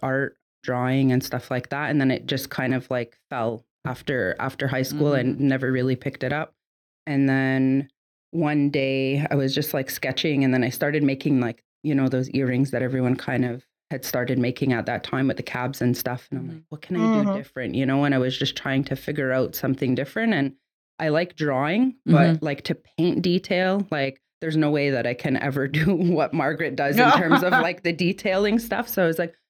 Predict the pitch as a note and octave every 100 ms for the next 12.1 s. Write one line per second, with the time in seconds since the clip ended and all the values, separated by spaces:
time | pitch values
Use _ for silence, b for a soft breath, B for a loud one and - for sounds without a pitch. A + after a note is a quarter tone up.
0 | _ - C4 A3 E3+ F#3 - A3+ G3 F#3
1 | F3+ F3+ E3 E3+ E3+ D#3+ D#3 - D3+ D3
2 | C#3+ C#3+ - _ _ - F#3 D#3+ D3+ F3+
3 | D#3+ D3 D3 C#3 C3+ C3+ C#3 D3+ C3 B2+
4 | - _ _ _ D3 C3+ C3+ C3+ A#2+ A#2
5 | A#2 A#2 C3+ - - C#3 C#3 C#3 C3+ C3
6 | C3+ D3+ - D3 D#3+ C#3+ C#3+ D3+ - B3+
7 | B3 A#3+ - G3 G3 G3 - F3+ F3 F3
8 | E3 D#3+ D#3 F3 F3 D#3+ D3+ _ _ _
9 | D#3 E3 E3+ D3+ C#3 - F3 E3+ E3 E3+
10 | D3 D3+ D3+ C#3+ C3+ D3+ _ _ _ _
11 | - F#3 E3+ D#3 D#3+ D#3+ E3 D#3 B2+ C3+